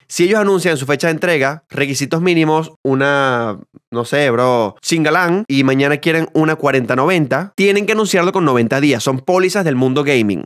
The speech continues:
Cualquier preguntita que tengan, de dónde sacar la información, si les interesa, pónganla ya en los comentarios. Yo les, me encargo de pasarle toda la información si la necesitan. "Armando, que no te creo, no te conozco". Papi, te prometo, hice mucha investigación. Así que nos vemos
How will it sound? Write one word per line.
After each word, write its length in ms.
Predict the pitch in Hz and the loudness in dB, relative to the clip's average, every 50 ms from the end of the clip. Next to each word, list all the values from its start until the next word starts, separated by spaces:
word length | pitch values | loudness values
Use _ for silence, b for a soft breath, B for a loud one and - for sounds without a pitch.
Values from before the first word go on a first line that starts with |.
| - _ | -10 _
Cualquier 320 | - 151 147 143 165 165 | -2 -2 -2 0 -2 -2
preguntita 440 | 156 185 180 175 151 147 156 156 165 | 0 0 0 0 0 0 0 0 0
que 100 | 143 135 | -2 -2
tengan, 380 | 123 165 180 180 185 202 202 175 | -2 0 -2 0 -2 -2 -2 0
de 60 | 147 | 0
dónde 120 | 139 135 | 0 0
sacar 180 | - 151 120 135 | 0 -2 -2 0
la 60 | 131 | -2
información, 420 | 131 127 143 127 123 117 - 147 143 | 0 0 -2 -2 -2 -2 -2 -2 -2
si 80 | - | 0
les 120 | 151 135 127 | 0 0 0
interesa, 540 | 117 - 123 131 143 139 - 190 214 - _ _ _ _ _ _ _ _ _ _ _ _ | 0 0 2 2 2 0 0 -2 -4 -4 _ _ _ _ _ _ _ _ _ _ _ _
pónganla 260 | - 156 156 170 170 160 | -2 0 2 2 2 2
ya 60 | 147 | 2
en 60 | 147 | 2
los 100 | 156 151 | 0 0
comentarios. 480 | - 156 139 123 120 160 165 185 190 175 | 0 0 0 0 0 2 2 2 2 2
Yo 140 | 156 143 | 2 2
les, 180 | 139 135 139 135 | 2 0 -2 -2
me 160 | - 135 127 | 0 0 0
encargo 440 | 131 127 120 - 147 151 156 151 170 | 0 0 0 0 0 0 2 2 0
de 80 | 156 127 | 0 0
pasarle 340 | 104 120 - 135 131 135 | -2 -2 -2 0 0 0
toda 180 | 117 - 156 147 | 0 0 0 0
la 60 | 147 | 0
información 400 | 139 127 127 117 117 - 123 117 | 0 -2 -2 -2 -2 -2 -4 -2
si 80 | 110 123 | 0 0
la 60 | 120 | 0
necesitan. 500 | 113 107 101 - 113 95 - 92 82 - B B B B | 0 -2 -2 -2 -2 -2 -2 -4 -8 -8 B B B B
"Armando, 380 | B - 339 370 392 370 330 339 | B -2 0 2 2 2 2 0
que 80 | 294 | 0
no 100 | 302 311 | 0 0
te 120 | 285 359 359 | 0 -2 -2
creo, 300 | - 370 370 349 320 302 | 0 0 2 2 2 2
no 100 | 294 277 | 2 0
te 80 | - | 0
conozco". 520 | - 311 302 311 285 233 - 226 208 170 - b b b b b _ _ _ _ _ _ - | 0 2 2 2 0 0 -2 -2 -2 -2 -4 b b b b b _ _ _ _ _ _ -4
Papi, 360 | - 120 - 127 117 95 - - _ _ _ _ _ _ _ - | -4 -2 0 -2 -2 -2 -4 -8 _ _ _ _ _ _ _ -4
te 100 | - 120 | -4 -2
prometo, 500 | - 139 120 123 143 160 175 - 208 - | 0 0 0 2 2 0 0 0 -2 0
hice 220 | - 147 127 - 147 | 0 0 0 0 -2
mucha 340 | 135 131 139 143 131 - 143 | 0 2 0 0 0 0 -2
investigación. 520 | 120 123 - - 107 104 - - 98 - _ _ _ _ _ _ _ _ _ - | -2 -4 -6 -4 -6 -6 -6 -6 -10 -10 _ _ _ _ _ _ _ _ _ -16
Así 120 | - - 90 | -14 -10 -2
que 240 | - 139 120 - b b b b b b b b | -2 -2 -2 -2 b b b b b b b b
nos 60 | - | -4
vemos 460 | - 110 123 135 123 - - - _ | -2 0 0 0 0 -2 -6 -10 _